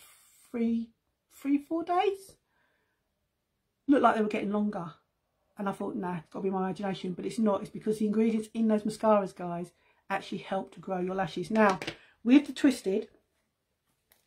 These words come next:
it has two wands. Now, <laughs> I've had ladies buy this off me, and I've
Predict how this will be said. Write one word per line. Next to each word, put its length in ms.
it 100
has 160
two 240
wands. 440
Now, 320
<laughs> 140
I've 160
had 160
ladies 340
buy 220
this 180
off 180
me, 340
and 400
I've 160